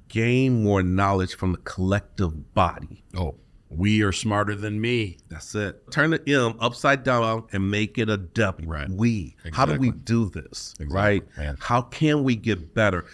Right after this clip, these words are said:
Speaker 1: Because if we're not learning and sharing, we gotta pass this on to the next set of folks. Thus, why we're here.
Speaker 2: That's why we're here. And so, uh,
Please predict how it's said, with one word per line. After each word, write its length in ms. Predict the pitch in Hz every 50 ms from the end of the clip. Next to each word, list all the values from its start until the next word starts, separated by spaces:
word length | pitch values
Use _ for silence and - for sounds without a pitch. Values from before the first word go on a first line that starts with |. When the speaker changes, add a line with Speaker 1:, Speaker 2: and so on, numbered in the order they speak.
| - -
Speaker 1:
Because 500 | 104 101 - - 127 110 104 95 92 - - - _ _ _ _ _ _ _ _ _ _
if 300 | - 110 139 170 170 -
we're 160 | - 120 123 113
not 580 | 110 110 113 117 120 123 120 - - - - - _ _ -
learning 560 | 87 87 95 101 110 120 127 135 131 131 139 - - - _ _ _
and 140 | 110 98 85
sharing, 640 | - - - 113 107 110 113 117 123 123 127 123 - - -
we 100 | - 95
gotta 180 | 98 156 143 -
pass 360 | - - - 139 131 123 -
this 180 | - 131 - -
on 160 | 143 147 135
to 120 | 127 - 120
the 80 | 104
next 260 | 104 107 117 123 - -
set 120 | - 113 98
of 80 | 90
folks. 320 | - - 131 82 - - _ _ _ - - -
Thus, 440 | - 92 107 127 123 - - - -
why 80 | 101 104
we're 160 | 107 120 120
here. 300 | 135 180 196 - - -
Speaker 2:
That's 220 | - 101 95 - -
why 120 | 104 113
we're 140 | 117 117 113
here. 340 | 120 143 147 113 92 82 87 82
And 280 | 101 101 101 98 92
so, 440 | - - 131 113 107 104 98 95 -
uh, 280 | - 98 98 92 92 69